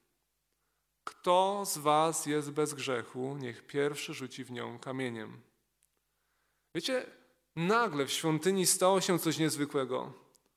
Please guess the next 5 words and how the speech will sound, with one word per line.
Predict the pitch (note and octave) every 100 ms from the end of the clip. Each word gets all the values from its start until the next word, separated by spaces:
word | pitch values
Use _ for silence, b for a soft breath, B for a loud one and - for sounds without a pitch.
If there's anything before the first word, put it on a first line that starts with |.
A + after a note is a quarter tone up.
| _ _
Przyszła | - - G#3+ G#3 - G3+ G3 F#3+
świadomość | - - C#3+ C#3+ C#3 C3+ B2+ - - _
grzechu. | C3 B2 C#3+ C3 - C#3 C3+ _ _ _ _ _ _ _ _ _ _
Nagle | D3+ G#3+ A3
oskarżyciele, | G3+ - F#3+ F3 D#3+ E3 G3 D3 C3+ C3+